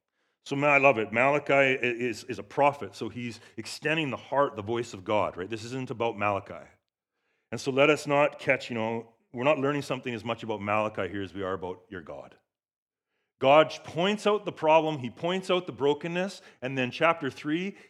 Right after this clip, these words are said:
he begins to speak promise. "I got a plan. So I'm not just gonna point out your problem and then say, 'Have a nice day.' I'm gonna point out the problem because I've got an idea.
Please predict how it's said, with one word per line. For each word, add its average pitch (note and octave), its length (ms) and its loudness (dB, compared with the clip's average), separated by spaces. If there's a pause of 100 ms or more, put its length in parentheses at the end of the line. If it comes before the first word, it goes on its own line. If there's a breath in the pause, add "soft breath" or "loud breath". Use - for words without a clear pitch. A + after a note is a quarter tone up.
he D3 80 -6
begins C3+ 440 -6
to A#2+ 80 -12
speak - 640 -10 (280)
promise. D#2+ 360 -10 (460)
"I G#2 60 -8
got F#2+ 140 -6
a E2 40 -8
plan. D2+ 360 -16
So - 1000 -20
I'm D3 40 -8
not F#3+ 160 0
just G3 220 -2
gonna G3 160 0
point F3 380 -4
out E3 160 2
your B2 80 -6
problem B2 600 2 (420 soft breath)
and A#2 140 -6
then B2 140 -2
say, B2+ 160 -2
'Have B2 200 0
a A#2+ 40 -4
nice A2 240 -4
day.' D2 260 -10 (1040)
I'm C#3+ 140 2
gonna F#3+ 140 2
point G#3 300 0
out G3 120 2
the E3+ 60 -4
problem E3+ 420 0
because C3+ 300 -2
I've C3 200 0
got D3 240 6
an C3+ 100 0
idea. G#2 560 -4